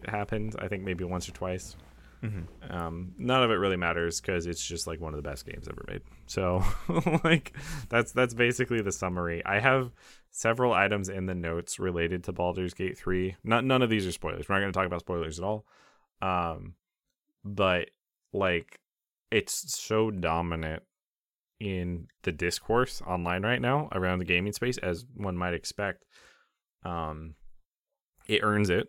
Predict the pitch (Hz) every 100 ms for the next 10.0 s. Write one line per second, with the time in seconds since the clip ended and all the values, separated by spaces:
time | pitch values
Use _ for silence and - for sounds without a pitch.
0 | 123 - 87 90 - - 87 82 - 82
1 | 85 - - - 180 156 120 160 160 120
2 | - 160 139 80 - - - 101 135 147
3 | - 104 90 87 92 90 82 78 - 117
4 | 85 82 - - - - 101 98 117 139
5 | 117 95 113 101 92 82 - - _ _
6 | _ 104 110 113 110 113 120 - 92 -
7 | 87 107 - 156 - 151 147 143 151 170
8 | 156 - 90 90 - - - 117 - 107
9 | 107 104 113 - 117 120 113 107 120 147